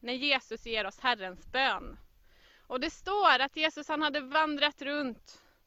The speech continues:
i hela Galileen och ryktet om honom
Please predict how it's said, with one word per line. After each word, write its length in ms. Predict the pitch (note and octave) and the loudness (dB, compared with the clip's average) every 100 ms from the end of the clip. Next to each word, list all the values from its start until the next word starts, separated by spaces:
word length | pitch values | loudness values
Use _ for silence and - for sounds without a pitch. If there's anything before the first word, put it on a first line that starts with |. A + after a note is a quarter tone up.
| _ _ | _ _
i 100 | C4+ | -2
hela 360 | D#4 F4 C#4 C4+ | 2 2 4 4
Galileen 720 | C#4+ C#4+ C#4+ C#4 B3+ C#4 F#4 _ _ _ - _ _ _ _ _ | 4 2 0 2 4 2 0 _ _ _ -20 _ _ _ _ _
och 200 | A3+ C#4 | 0 2
ryktet 540 | F4 - - - E4 B3 | 2 -2 -8 0 0 2
om 220 | B3 G#3+ | -2 -2
honom 440 | A3 G3+ E3+ - | -6 -4 -6 -10